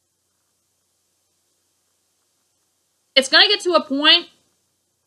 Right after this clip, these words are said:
where there's gonna be more revolting. And people are, are gonna start leaving, not by force, but by choice.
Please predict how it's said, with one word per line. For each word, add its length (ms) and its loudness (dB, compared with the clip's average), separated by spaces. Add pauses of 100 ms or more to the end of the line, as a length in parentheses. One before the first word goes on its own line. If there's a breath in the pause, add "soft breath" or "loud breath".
where 100 -2
there's 120 0
gonna 200 2
be 80 2
more 240 2
revolting. 640 -6 (1600)
And 120 0
people 280 0
are, 80 -2
are 220 2
gonna 180 -2
start 420 0
leaving, 640 2 (1080)
not 240 2
by 160 4
force, 360 -6
but 100 -4
by 140 0
choice. 640 -10